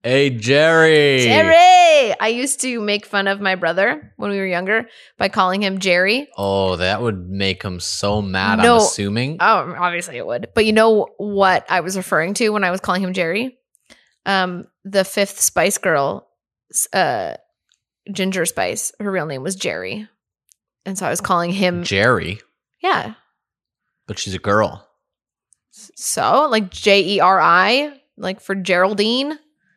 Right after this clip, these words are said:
Speaker 2: That's the only option I can think of that Jerry would be a short form, short form for a female name.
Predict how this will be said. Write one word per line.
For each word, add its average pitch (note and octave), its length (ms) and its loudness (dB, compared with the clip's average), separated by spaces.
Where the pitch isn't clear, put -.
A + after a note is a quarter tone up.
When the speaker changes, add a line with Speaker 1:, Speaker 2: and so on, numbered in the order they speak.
Speaker 2:
That's - 200 0
the C4+ 140 6
only B3 220 6
option A#3+ 280 4
I G#4+ 80 4
can F#4 220 4
think D#4 200 4
of E4+ 160 4
that E4+ 220 4
Jerry D#4+ 500 2
would D#4+ 200 0
be E4+ 60 2
a C#4+ 80 2
short C#4 320 0
form, B3 220 0
short C4+ 300 2
form B3+ 280 2
for C4 140 2
a A3+ 160 2
female A3+ 360 -4
name. G#3+ 200 0